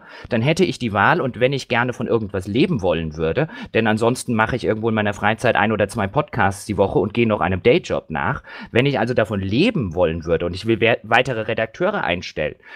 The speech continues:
und ich will hochwertigen Journalismus machen, dann habe ich die Wahl, die Paywall zu nehmen. Wenn ich den anderen Journalismus machen will, von dem es, oder den Reichweitenjournalismus, von dem es ja auch schon genug Konkurrenz gibt, ich glaube nicht, dass man in diesem Konkurrenzumfeld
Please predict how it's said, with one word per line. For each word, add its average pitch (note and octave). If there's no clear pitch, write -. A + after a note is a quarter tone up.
und C3+
ich A#2+
will A2+
hochwertigen C#3+
Journalismus A#2+
machen, B1+
dann A#2+
habe D3+
ich D#3+
die D#3
Wahl, G#2+
die F3
Paywall C3+
zu -
nehmen. -
Wenn A2+
ich A#2
den A#2
anderen F#3
Journalismus F#2
machen F2
will, A2+
von A#2+
dem C3+
es, A#2+
oder G2+
den F#2+
Reichweitenjournalismus, G#2+
von A#2+
dem D#3
es C#3
ja A#2+
auch B2+
schon B2+
genug D#3
Konkurrenz A#2+
gibt, F#3
ich G2
glaube G#2
nicht, B2
dass A2+
man A2+
in G#2
diesem A2
Konkurrenzumfeld G#2